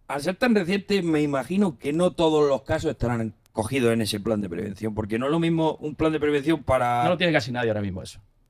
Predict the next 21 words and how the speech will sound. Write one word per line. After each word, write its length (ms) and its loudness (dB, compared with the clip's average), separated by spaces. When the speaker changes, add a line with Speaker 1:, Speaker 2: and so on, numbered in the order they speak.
Speaker 1:
Por 120 -2
eso 160 2
te 120 -2
comento, 440 4
porque 280 -2
los 100 0
pocos 280 2
ca-, 380 4
que 300 0
hay 260 4
seguramente 720 0
estarán, 560 0
mm, 680 -2
orientados 580 2
a, 140 2
a 40 4
los 140 -2
trabajos 440 -2
más 220 -2
de 80 -2
oficina. 480 -4